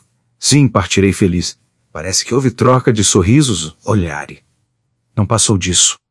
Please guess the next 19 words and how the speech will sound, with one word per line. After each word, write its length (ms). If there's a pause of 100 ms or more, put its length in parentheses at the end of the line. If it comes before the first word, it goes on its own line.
(260)
Um 80
nada 320
para 240
uns. 400 (340)
Ah, 260 (440)
cento 280
e 20
cinquenta. 600 (520)
Existência 500
para 220
outros. 500 (580)
Meu 160
filho 360
é 40
do 140
dos 160
humos, 500
extremamente 600
sensível. 680